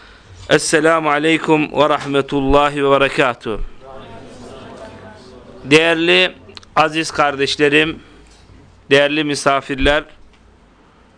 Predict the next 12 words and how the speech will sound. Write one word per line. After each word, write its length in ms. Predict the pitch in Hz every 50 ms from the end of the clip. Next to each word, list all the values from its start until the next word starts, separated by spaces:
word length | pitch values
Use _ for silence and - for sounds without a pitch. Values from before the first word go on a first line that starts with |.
| _ _ _ _ _ _ _ _ _ _ _ _ _ _ _ _ _ _ _ _ _ _ _ - - _ _ _ -
konumuz 880 | - 160 170 170 180 180 180 180 196 202 196 - - - - - - - - - - _ _ - - - - - - - - - - - - - - -
bugün 560 | 151 151 170 170 156 165 170 175 185 175 - - _ - - - - - - - - - - _ _ _ _ _ _ _ _ _ _ _ _ _ _ _ _ -
Müslümanlar 760 | 139 151 147 - - - 165 165 175 175 175 180 185 196 196
olarak 680 | 190 175 156 151 143 143 147 165 180 - - - - - - _ _ _ _ _ _ _ - - - - - - -
niçin, 720 | 123 143 160 196 220 208 208 - - 165 147 127 113 107 - - _ _ _ _ - - - _ _ _ _ _ _ -
inanan 380 | 127 131 143 143 147 156 165 160
insanlar 480 | 147 139 135 135 147 135 131 131 131
olarak, 200 | 127 127 123 117
Müslümanlar 540 | 123 127 - - - 139 135 131 131 131 131
olarak 460 | 127 127 127 135 143 156 - - - _ _ _ - - - - - _ _ -
niçin 680 | 147 165 190 196 190 - - 180 175 170 165 151 143
bugün 520 | 156 160 156 151 160 165 170 180 185 -